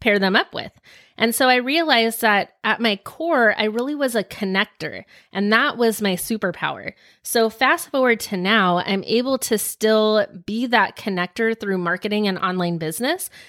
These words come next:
However, I have a very specific niche that I serve, which is you, the Pilates teachers of the world. I really could be helping any industry with their marketing, but I chose Pilates teachers because I know the industry well.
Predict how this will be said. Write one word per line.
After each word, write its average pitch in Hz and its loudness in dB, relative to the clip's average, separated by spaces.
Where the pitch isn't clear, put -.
However, 220 4
I 240 0
have 254 0
a - -2
very 190 0
specific 185 -4
niche 180 -4
that 196 -2
I 175 2
serve, 240 2
which 233 0
is 208 0
you, 233 2
the 208 2
Pilates 214 0
teachers 190 0
of 180 0
the 190 -2
world. 208 0
I 214 4
really 285 2
could 240 -2
be 220 0
helping 196 -2
any 254 -2
industry 185 -2
with 226 0
their 233 4
marketing, 233 0
but 208 2
I 196 2
chose 262 -2
Pilates 202 -2
teachers 196 -4
because 185 -2
I 185 -4
know 180 -2
the 220 -2
industry 233 -2
well. 226 2